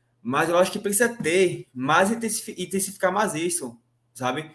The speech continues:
É treinar finalização, é treinar situações de jogos, é pegar aquele Gabriel Santos e fazer esse treino de, de, dele conduzir uma bola em velocidade, sabe? É finalização na entrada da área,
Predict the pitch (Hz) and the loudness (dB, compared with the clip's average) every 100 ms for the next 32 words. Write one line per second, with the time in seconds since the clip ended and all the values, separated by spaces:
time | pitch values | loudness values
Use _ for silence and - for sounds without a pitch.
0 | _ - 143 160 160 175 180 190 175 180 | _ 0 2 4 2 0 -2 -2 0 0
1 | 175 - 143 147 151 156 156 156 131 156 | 0 -2 -4 -2 -2 -4 -4 -8 -6 -4
2 | 151 156 165 127 127 139 127 117 - _ | -4 -4 -4 2 4 4 2 -4 -10 _
3 | _ _ _ 127 143 160 160 165 175 170 | _ _ _ 0 2 4 4 2 -2 -2
4 | 160 160 156 - 139 147 151 175 147 123 | -2 -2 -2 -2 -4 -6 -4 -2 0 0
5 | 151 156 147 - 135 - 143 139 127 127 | 0 0 -4 -4 -2 0 -2 -4 -4 -2
6 | 127 120 107 107 _ 117 117 123 131 127 | -2 -2 -6 -12 _ -8 -6 -2 0 2
7 | 147 160 165 160 139 143 147 117 117 123 | 0 -2 -6 -6 -4 -2 -2 2 2 2
8 | 113 - 120 127 123 - 110 107 107 104 | -2 -6 -6 -4 -4 -4 -2 -2 -4 -8
9 | _ _ _ _ _ _ _ _ - 110 | _ _ _ _ _ _ _ _ -8 -4
10 | 127 135 _ _ 120 143 151 156 151 165 | -4 -6 _ _ 4 6 8 4 2 0
11 | 156 160 156 156 151 139 143 143 120 135 | 0 0 0 -2 -2 -2 0 2 2 2
12 | 127 107 | 0 -2